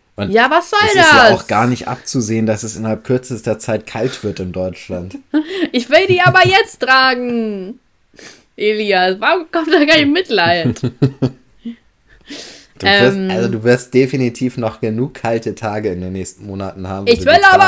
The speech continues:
Speaker 1: tragen kannst. <laughs>
Speaker 2: jetzt! Ich hab mir eine schöne weiße Jacke bestellt. Ich
Speaker 1: Mhm.
Speaker 2: weiß, ich weiß, gefährlich, gefährlich, gefährlich.
Speaker 1: Mhm.
Speaker 2: Aber ich hab nur schwarze Jacken. Und dann wollte ich mal mutig sein. Die ist so richtig, so richtig aufgeplustert. Weißt du, so eine richtig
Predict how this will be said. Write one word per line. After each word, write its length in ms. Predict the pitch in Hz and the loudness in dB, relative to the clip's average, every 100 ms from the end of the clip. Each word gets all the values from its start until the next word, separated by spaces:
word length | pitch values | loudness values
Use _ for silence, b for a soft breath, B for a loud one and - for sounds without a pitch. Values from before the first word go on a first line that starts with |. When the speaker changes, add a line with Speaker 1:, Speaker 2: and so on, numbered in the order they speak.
| 381 | 6
Speaker 1:
tragen 60 | 392 | 6
kannst. 600 | 392 392 381 381 381 359 | 6 6 6 6 6 4
<laughs> 0 | |
Speaker 2:
jetzt! 280 | 156 - - _ _ _ _ _ _ _ _ B B B B B - | 0 -14 -20 _ _ _ _ _ _ _ _ B B B B B 0
Ich 60 | |
hab 80 | 240 | 0
mir 60 | 247 | 2
eine 120 | 233 | 0
schöne 460 | - 285 262 196 185 | 0 -2 -2 -2 0
weiße 520 | 202 277 277 - 220 | 0 0 -2 -2 0
Jacke 360 | 214 196 - 170 | 0 -4 -4 -6
bestellt. 640 | 156 - - 139 143 104 143 | -8 -10 -14 -14 -12 -10 -8
Ich 80 | 190 | -8
Speaker 1:
Mhm. 40 | 175 | -8
Speaker 2:
weiß, 180 | 160 | -8
ich 60 | - | -8
weiß, 200 | 151 - | -12 -12
gefährlich, 420 | 165 - 143 156 | -18 -14 -12 -12
gefährlich, 360 | - - - - | -18 -20 -20 -16
gefährlich. 400 | - 90 165 165 | -10 -8 -8 -8
Speaker 1:
Mhm. 180 | 165 - B | -10 -12 B
Speaker 2:
Aber 320 | - 208 214 214 | -2 0 2 0
ich 140 | 220 | -6
hab 160 | 247 - | -8 -6
nur 80 | 359 | -6
schwarze 480 | - 294 302 - | -4 -4 -4 -4
Jacken. 720 | 170 156 151 - 156 160 220 233 b b b | -6 -6 -10 -12 -10 -10 -12 -14 b b b
Und 100 | - | -10
dann 180 | 196 202 | -8 -6
wollte 180 | 208 254 | -6 -6
ich 100 | 247 | -6
mal 160 | 226 220 | -4 -2
mutig 340 | 220 240 196 | -2 -4 -8
sein. 220 | 185 190 | -8 -10
Die 80 | 202 | -10
ist 100 | 226 | -6
so 80 | 247 | -2
richtig, 360 | 233 277 262 - | -2 -2 -8 -4
so 140 | 220 | -4
richtig 360 | 254 269 240 - | -4 -8 -12 -4
aufgeplustert. 1000 | 208 233 233 - - - 170 165 - 151 | 0 0 -2 -10 -10 -8 -6 -6 -10 -8
Weißt 220 | 170 214 | -6 -8
du, 60 | - | -8
so 80 | 196 190 | -10 -6
eine 300 | 185 190 190 b b _ | -6 -8 -10 b b _
richtig 380 | 233 233 226 - | -10 -8 -10 -12